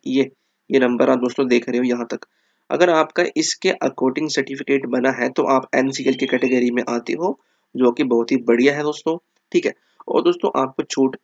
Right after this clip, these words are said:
पूरी अच्छे से मिलेगी, ठीक है। रिटन एग्जाम, आपका जो रिटन एग्जाम और ट्रेड टेस्ट के जो नंबर होंगे, आपके कैटेगरी के according ही बनते हैं, एनसीएल और नॉन एन, और क्रीमी लेयर के according, ठीक है।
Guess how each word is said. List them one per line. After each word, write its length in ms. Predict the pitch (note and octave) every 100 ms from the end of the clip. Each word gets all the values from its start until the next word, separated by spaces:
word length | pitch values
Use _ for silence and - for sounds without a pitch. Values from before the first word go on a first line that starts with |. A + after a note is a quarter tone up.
| -
पूरी 140 | C3
अच्छे 380 | B2 - - C#3+
से 100 | C3+
मिलेगी, 400 | A#2 G#2+ A2 B2
ठीक 220 | C3 C3
है। 100 | G#3
रिटन 280 | B2 A#2 D3 -
एग्जाम, 420 | C3+ B2 C3 D3 - -
आपका 280 | C3 B2+ C#3
जो 100 | C#3
रिटन 360 | C3 C3 D3+ D3
एग्जाम 400 | C#3 B2+ B2+ C#3+ C#3
और 120 | B2+ B2+
ट्रेड 240 | C3+ D3
टेस्ट 220 | C#3+ C3+
के 60 | C#3
जो 80 | C3
नंबर 280 | B2 C3
होंगे, 340 | C3+ B2 B2+ C3+ - - -
आपके 200 | C3 C3
कैटेगरी 400 | C3+ C3+ C3 C3+
के 80 | C3+
according 400 | C#3 C3 B2 C3
ही 100 | D3
बनते 320 | B2 A#2 A#2
हैं, 160 | A#2+ -
एनसीएल 460 | B2 A#2+ - D3
और 160 | - B2+
नॉन 240 | A#2+ A2+
एन, 200 | B2 A#2 -
और 240 | B2+ C3+ - - - - -
क्रीमी 280 | B2+ A2 G#2+
लेयर 180 | A#2
के 80 | A2+
according, 380 | A2+ G2+ - A#2+
ठीक 120 | -
है। 80 | -